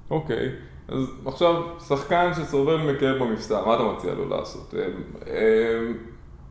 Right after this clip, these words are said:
איך הוא מתחיל, אה, לא יודע, להתחיל חימום? אה, הרבה פעמים שואלים אותי,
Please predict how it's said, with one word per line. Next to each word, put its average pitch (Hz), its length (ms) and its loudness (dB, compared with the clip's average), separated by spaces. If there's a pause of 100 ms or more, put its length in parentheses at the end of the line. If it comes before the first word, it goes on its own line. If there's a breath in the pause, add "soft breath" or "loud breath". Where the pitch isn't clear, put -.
(140)
איך 139 180 6
הוא 147 80 2
מתחיל, 127 480 6
אה, 110 340 6
לא 117 80 4
יודע, 95 280 2 (280 loud breath)
להתחיל 104 360 0
חימום? 131 680 -2
אה, 120 200 -2
הרבה 131 160 2
פעמים 139 200 2
שואלים 135 320 2
אותי, 131 180 -2